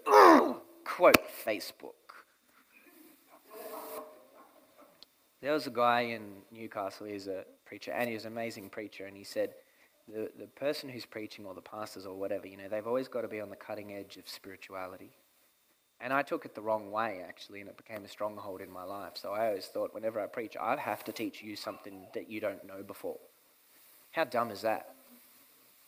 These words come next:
I don't need to teach you anything. I just need to share God's heart. Can you imagine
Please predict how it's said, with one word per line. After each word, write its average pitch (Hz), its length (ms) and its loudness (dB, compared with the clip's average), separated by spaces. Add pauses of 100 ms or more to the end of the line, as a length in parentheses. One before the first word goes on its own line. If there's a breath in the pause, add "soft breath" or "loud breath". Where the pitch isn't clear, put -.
(720)
I 120 40 -2
don't 143 200 2
need 123 160 -4
to - 60 -6
teach 131 280 -6
you 104 120 -2
anything. 113 420 -6
I 101 80 -6
just 135 240 -12
need 107 120 -12
to 107 60 -12
share 113 200 -4
God's 107 240 -2
heart. 120 260 -2 (2250)
Can 202 180 -6
you 233 200 6
imagine 156 640 2